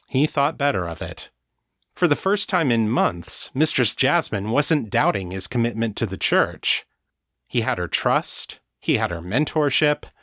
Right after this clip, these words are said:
and most importantly, he was spearheading a critical new initiative in the church,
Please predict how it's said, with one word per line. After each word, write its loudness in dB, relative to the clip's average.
and 2
most 2
importantly, 0
he 0
was 2
spearheading 0
a 0
critical 0
new 2
initiative 0
in -4
the -6
church, 0